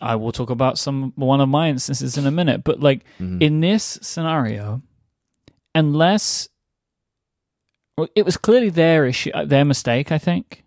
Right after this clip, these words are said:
Speaker 1: right? Here, it was in
Speaker 2: Yeah.
Speaker 1: the design. So the manufacturer's not gonna give them their money back, right?
Speaker 2: No.
Speaker 1: For what has been made.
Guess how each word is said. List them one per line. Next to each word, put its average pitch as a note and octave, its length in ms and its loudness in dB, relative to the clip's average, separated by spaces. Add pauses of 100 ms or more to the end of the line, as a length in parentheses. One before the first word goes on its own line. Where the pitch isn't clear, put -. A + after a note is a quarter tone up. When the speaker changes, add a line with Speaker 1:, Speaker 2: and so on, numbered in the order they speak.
Speaker 1:
right? D3+ 300 2
Here, D3 260 0
it - 140 -6
was B2 160 0
in A#2+ 80 0
Speaker 2:
Yeah. G#3 140 2
Speaker 1:
the - 40 -6
design. A2+ 540 -4 (440)
So F3+ 440 -2 (300)
the E3+ 100 0
manufacturer's G#3 840 0
not C#3+ 160 -2
gonna D3 220 -2
give D3 220 -2
them C#3+ 160 0
their B2 160 0
money D3+ 260 -4
back, - 460 -18 (400)
right? A#2+ 340 -4
Speaker 2:
No. F#4 100 0
Speaker 1:
For C3 140 2
what B2+ 220 2
has B2+ 100 -4
been A#2 220 0
made. B2 460 0